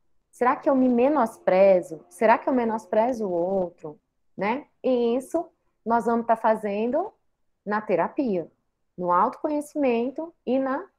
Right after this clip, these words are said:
gestão das emoções, né? O ambiente físico, ele é muito importante pra poder tá organizando a sua vida.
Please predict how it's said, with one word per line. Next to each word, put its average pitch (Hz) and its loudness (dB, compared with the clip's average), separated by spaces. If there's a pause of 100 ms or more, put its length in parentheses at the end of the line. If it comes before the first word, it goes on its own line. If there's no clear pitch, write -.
gestão 220 0
das 220 -2
emoções, - -8 (500)
né? 190 -6 (540)
O 269 6
ambiente 339 0
físico, 262 -2
ele 269 4
é 294 2
muito 285 0
importante 208 -2 (720)
pra 247 6
poder 254 4
tá 320 0 (160)
organizando 262 2
a 269 -2
sua 311 -2
vida. 196 -4